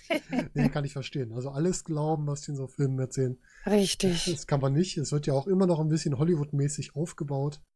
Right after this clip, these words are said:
Speaker 1: Eben.
Speaker 2: Aber es ist schon spannend, wenn man sowas dann mal, mal erlebt. Und du sagst es schon.
Speaker 1: Genau.
Speaker 2: Conjuring nicht so der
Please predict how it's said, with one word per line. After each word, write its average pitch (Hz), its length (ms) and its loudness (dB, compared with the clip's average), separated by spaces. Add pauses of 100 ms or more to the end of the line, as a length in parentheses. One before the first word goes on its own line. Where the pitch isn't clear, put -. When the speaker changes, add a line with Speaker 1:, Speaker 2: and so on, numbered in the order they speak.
(220)
Speaker 1:
Eben. 180 800 2
Speaker 2:
Aber 127 140 -2
es - 100 -6
ist 143 100 -4
schon 156 160 -6
spannend, 147 480 -6
wenn 143 80 -2
man 139 140 -2
sowas 135 280 -2
dann 131 220 -4
mal, 127 240 -4
mal 123 440 -6
erlebt. 131 420 -2
Und 127 200 -8 (120)
du 143 80 -8
sagst 220 260 6
es 233 80 6
schon. 226 100 4
Speaker 1:
Genau. 185 300 -2 (360)
Speaker 2:
Conjuring 160 420 2
nicht 208 180 0
so 180 120 0
der 156 360 0